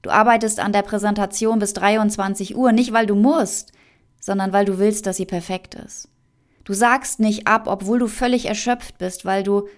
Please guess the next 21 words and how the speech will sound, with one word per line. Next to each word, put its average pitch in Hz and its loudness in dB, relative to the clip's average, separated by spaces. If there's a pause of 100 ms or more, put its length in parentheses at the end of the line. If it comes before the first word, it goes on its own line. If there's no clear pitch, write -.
verlässlich 214 -2
sein 170 -6
willst. - -14 (480)
Du 240 0 (220)
antwortest 254 2
noch 226 2
auf 214 0
Nachrichten, 214 0
obwohl 202 0
du 240 0
längst 226 2
im 214 0
Bett 220 2
sein 196 -2
wolltest, 196 -2
weil 190 0
du 190 -4
dich 202 -4
sonst 196 -4
schuldig 220 -4
fühlst. - -16